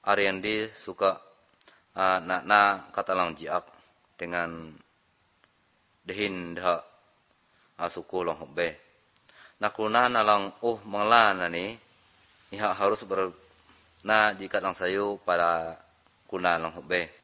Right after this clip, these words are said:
Dihin ubak mengampuni kelunan alang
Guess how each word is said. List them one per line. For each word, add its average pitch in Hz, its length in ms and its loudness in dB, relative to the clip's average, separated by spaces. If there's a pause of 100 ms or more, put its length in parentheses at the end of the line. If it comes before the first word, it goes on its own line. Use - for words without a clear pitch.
(240)
Dihin 98 640 -8
ubak 107 400 2
mengampuni 101 640 -4
kelunan 92 720 -4
alang 85 480 -6